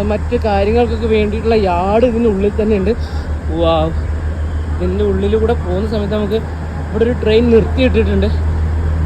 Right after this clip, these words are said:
ഇതിൻ്റെ ബോഗികളൊക്കെ കാണാം. ഇത് ചരക്ക് തീവണ്ടി, ചരക്ക് സാധനങ്ങൾ കൊണ്ടുവരാൻ വേണ്ടി ഉണ്ടാക്കിയിട്ടുള്ള ബോഗിയാണ്. ആൾക്കാർക്ക് പോകാനുള്ള ഒരിത് നോക്കിയേ, ഫുള്ള് ചില്ലാണ്. ഗ്ലാസിൻ്റെ വിൻഡോ കൊടുത്തോണ്ട് ആൾക്കാർക്ക് ഈ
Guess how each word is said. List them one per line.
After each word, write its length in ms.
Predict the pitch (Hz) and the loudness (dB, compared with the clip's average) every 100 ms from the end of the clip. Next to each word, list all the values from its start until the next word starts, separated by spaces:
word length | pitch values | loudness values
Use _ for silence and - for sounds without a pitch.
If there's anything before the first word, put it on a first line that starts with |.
| - - | 0 2
ഇതിൻ്റെ 200 | 220 226 185 | 4 4 6
ബോഗികളൊക്കെ 600 | 196 208 233 240 226 214 | 4 4 4 4 4 2
കാണാം. 260 | 185 160 196 - - - - - - - - - - - - - - | 2 2 0 0 -2 -2 -2 -2 -2 -2 0 0 0 0 0 0 0
ഇത് 120 | 180 285 - - - | 2 2 0 -2 2
ചരക്ക് 440 | 185 196 202 - 277 | 4 4 2 2 2
തീവണ്ടി, 420 | 262 254 247 254 247 226 | 6 6 6 2 0 0
ചരക്ക് 340 | 202 220 269 254 | 0 0 -2 0
സാധനങ്ങൾ 320 | 233 233 233 226 | 0 0 0 0
കൊണ്ടുവരാൻ 340 | 220 220 220 220 | 0 0 0 0
വേണ്ടി 160 | 220 | -2
ഉണ്ടാക്കിയിട്ടുള്ള 380 | 214 202 190 202 185 | -2 -2 -2 -2 -2
ബോഗിയാണ്. 360 | 175 190 175 214 - - - - 170 | -2 0 0 -2 -2 -2 -2 0 2
ആൾക്കാർക്ക് 600 | 226 240 277 285 294 302 240 | 2 2 4 4 4 2 4
പോകാനുള്ള 540 | 233 247 262 233 233 262 - - - - - - - 226 | 4 6 6 4 4 2 0 0 0 0 0 0 2 4
ഒരിത് 220 | 240 247 247 | 4 4 4
നോക്കിയേ, 280 | 233 226 240 - - | 4 4 2 2 2
ഫുള്ള് 340 | 262 302 320 - - - | 4 4 4 2 0 0
ചില്ലാണ്. 500 | 240 214 247 247 - - - - - - - - - | 0 2 4 4 2 0 0 2 0 -2 -8 -8 -6
ഗ്ലാസിൻ്റെ 640 | 240 214 240 311 359 330 339 | -6 -4 -6 -6 -6 -6 -6
വിൻഡോ 280 | 285 262 302 277 | -6 -6 -6 -4
കൊടുത്തോണ്ട് 400 | 240 262 247 247 254 175 | -4 -4 -2 -2 -4 -6
ആൾക്കാർക്ക് 480 | 208 233 247 247 | -8 -6 -8 -6
ഈ 20 | 269 | -8